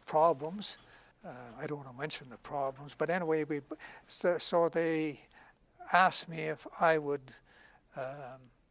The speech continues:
they had a meeting, and, uh, the chairman, the chairman had resigned, and, uh, they went around, there were sixteen people there, and they went around the table, and nobody wanted the thing.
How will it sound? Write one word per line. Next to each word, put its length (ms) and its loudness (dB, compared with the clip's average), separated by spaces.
they 80 -4
had 220 2
a 80 -8
meeting, 500 -6
and, 220 -12
uh, 280 -14
the 100 -16
chairman, 580 -2
the 120 -10
chairman 480 -4
had 340 -8
resigned, 720 -6
and, 320 -10
uh, 140 -12
they 200 2
went 160 4
around, 340 6
there 80 -4
were 80 -4
sixteen 480 0
people 340 -8
there, 180 -4
and 100 -8
they 60 -12
went 160 -8
around 280 -6
the 60 -12
table, 420 -4
and 100 -14
nobody 360 -2
wanted 360 -8
the 120 -14
thing. 280 -12